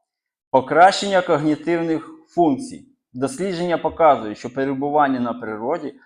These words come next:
покращують концентрацію, увагу та пам'ять. Щоб роздумувати над, е, величними темами, які мав представляти Ісус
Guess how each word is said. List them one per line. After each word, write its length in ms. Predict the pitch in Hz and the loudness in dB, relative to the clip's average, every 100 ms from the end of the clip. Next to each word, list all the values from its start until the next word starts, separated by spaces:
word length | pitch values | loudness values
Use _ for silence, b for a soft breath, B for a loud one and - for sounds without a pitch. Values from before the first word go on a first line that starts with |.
| b - | b -8
покращують 640 | 117 135 143 139 135 123 | -8 2 2 2 -4 -4
концентрацію, 1040 | 127 123 123 117 117 117 139 156 - 123 - B B _ | -6 -6 -6 -8 -2 4 4 4 -4 -8 -8 B B _
увагу 680 | 113 110 123 143 143 117 90 - _ _ _ - | -12 0 6 6 6 -2 -8 -18 _ _ _ 0
та 280 | 123 127 123 123 _ _ _ _ _ - | 0 0 -4 -20 _ _ _ _ _ 0
пам'ять. 460 | 139 123 104 85 _ _ _ _ _ _ _ _ _ _ _ _ _ _ _ _ | 2 2 -2 -12 _ _ _ _ _ _ _ _ _ _ _ _ _ _ _ _
Щоб 280 | - 147 151 | -8 -6 -2
роздумувати 840 | 143 131 160 180 156 143 131 135 | -2 0 0 2 2 0 -2 -4
над, 380 | 131 139 131 117 - - _ _ _ - | -2 2 4 2 -2 -20 _ _ _ -8
е, 240 | 101 101 | -4 -4
величними 720 | 101 127 131 143 135 123 117 | -4 -2 0 -2 -2 -4 -4
темами, 520 | 117 143 151 127 110 | -4 -4 -2 -2 -4
які 460 | 110 113 - 127 120 | -6 -10 -10 -8 -4
мав 440 | 120 123 113 104 - _ _ _ _ _ _ _ _ _ | -2 0 0 -2 -12 _ _ _ _ _ _ _ _ _
представляти 880 | 113 113 - 120 127 143 127 120 - b b b | -12 -12 -8 -6 2 2 2 -6 -10 b b b
Ісус 840 | 123 127 123 151 135 117 - - | -2 -2 -2 -2 -4 -4 -10 -20